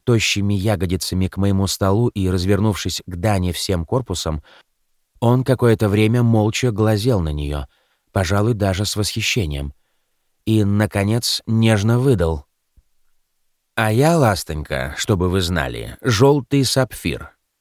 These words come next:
Пукрадж. Так меня зовут на хинди. Редкий камешек. Красивый.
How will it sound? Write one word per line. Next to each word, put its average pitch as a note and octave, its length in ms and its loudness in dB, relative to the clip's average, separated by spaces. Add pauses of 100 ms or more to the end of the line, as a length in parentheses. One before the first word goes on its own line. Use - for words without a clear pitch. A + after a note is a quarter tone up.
(480)
Пукрадж. D3 720 0 (760)
Так C#3+ 220 2
меня A2+ 240 2
зовут G#2 340 2
на A#2 120 -2
хинди. A#1+ 520 -12 (480)
Редкий D3 380 2
камешек. - 580 -4 (500)
Красивый. C2+ 600 -2